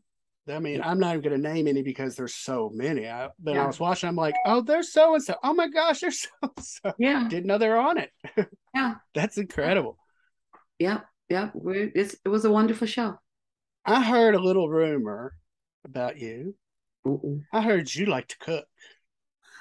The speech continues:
Speaker 2: Can't you tell? I keep losing weight, gaining weight, whatever it is. I love to cook.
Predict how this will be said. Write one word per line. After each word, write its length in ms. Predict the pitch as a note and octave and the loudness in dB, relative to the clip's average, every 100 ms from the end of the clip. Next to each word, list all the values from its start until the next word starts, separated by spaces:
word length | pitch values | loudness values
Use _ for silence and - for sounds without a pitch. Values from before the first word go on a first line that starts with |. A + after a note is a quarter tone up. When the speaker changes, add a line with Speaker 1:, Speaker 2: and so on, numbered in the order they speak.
| - _ _ _ - | -20 _ _ _ 2
Speaker 2:
Can't 320 | A3 A#3 - | 6 6 4
you 80 | D3+ | 2
tell? 640 | - G3+ A#3 B3+ C4 C#4 | 4 6 8 10 8 6
I 80 | F#3 | 6
keep 200 | F#3 G3+ | 6 6
losing 420 | F#3 A#3+ A3 A3 | 8 10 10 10
weight, 240 | G#3+ A#3 E3 | 10 8 8
gaining 340 | G3+ A#3 A#3+ | 6 8 8
weight, 180 | A3+ A#3 | 8 8
whatever 320 | A3 A3+ A#3 A#3 | 8 8 8 6
it 60 | |
is. 80 | A3+ - | 4 6
I 440 | G3+ A3+ A3+ G#3+ | 10 12 10 10
love 720 | G#3 G#3 G#3+ G#3+ A#3 C4+ A3 | 10 12 12 10 10 8 4
to 140 | G3+ F#3+ | 0 -2
cook. 520 | - D3+ A2+ - | 0 0 0 -4